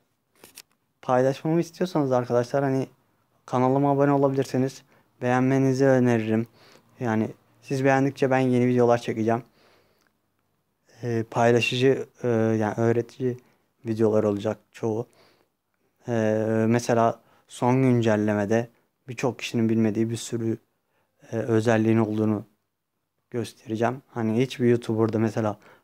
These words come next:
ben günde yani ne diyeyim mesela bütün YouTuber'ları Clash of Clans'ta az çok inceliyorum,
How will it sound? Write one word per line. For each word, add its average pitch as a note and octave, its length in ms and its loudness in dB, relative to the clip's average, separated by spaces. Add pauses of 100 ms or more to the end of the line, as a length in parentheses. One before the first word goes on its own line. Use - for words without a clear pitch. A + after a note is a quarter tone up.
(120)
ben A#2 220 0
günde B2 560 0 (480)
yani A2+ 520 -4 (180)
ne C#3 80 -2
diyeyim B2 280 0
mesela A#2+ 380 0
bütün C3+ 400 -2
YouTuber'ları B2+ 720 0 (480)
Clash A#2 220 -4
of A2+ 200 -2
Clans'ta A2 400 -6
az B2 200 0
çok - 380 -12
inceliyorum, A2+ 580 -4